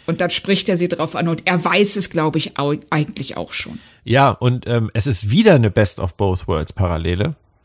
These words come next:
Speaker 2: Das war ja das, was ich meinte vorhin. Wir haben wieder einen Captain in Not, einen infizierten Captain, einen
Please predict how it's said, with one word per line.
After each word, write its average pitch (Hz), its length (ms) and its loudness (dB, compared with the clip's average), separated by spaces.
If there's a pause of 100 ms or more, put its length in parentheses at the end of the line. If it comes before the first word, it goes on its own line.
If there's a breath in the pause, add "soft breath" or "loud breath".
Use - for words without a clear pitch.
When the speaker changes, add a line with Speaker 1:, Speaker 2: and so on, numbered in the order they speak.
(280)
Speaker 2:
Das 117 200 4
war 127 100 10
ja 117 80 8
das, 110 200 4
was 113 120 2
ich 101 100 2
meinte 107 320 4
vorhin. 104 440 4
Wir 107 100 6
haben 110 140 6
wieder 135 240 6
einen 120 160 0
Captain 151 540 -2 (420)
in 123 180 6
Not, 113 460 4 (220)
einen 120 240 2
infizierten 143 760 2
Captain, 80 480 -2
einen 117 260 2